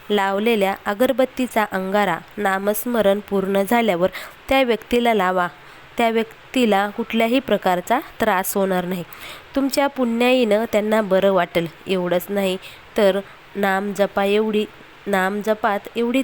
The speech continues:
ताकद आणि सामर्थ्य आहे की, त्यांचा अनुभव जो मनोभावी जप करेल ना,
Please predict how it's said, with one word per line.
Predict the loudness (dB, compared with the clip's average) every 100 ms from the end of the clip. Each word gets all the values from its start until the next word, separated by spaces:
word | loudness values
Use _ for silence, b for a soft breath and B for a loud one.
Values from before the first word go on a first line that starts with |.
| 0
ताकद | -2 0 -2 -2
आणि | -4 -4
सामर्थ्य | -2 -2 0 -2 -2 -2
आहे | 0 0 -4 B B B
की, | -8 0
त्यांचा | 0 0 -2
अनुभव | 0 0 -2 0 -2 -2 -8 B -20 -14 -2
जो | 2 2
मनोभावी | 2 0 0 0 0 0
जप | -2 -2 -4 -6 -2
करेल | 0 0
ना, | 0 -4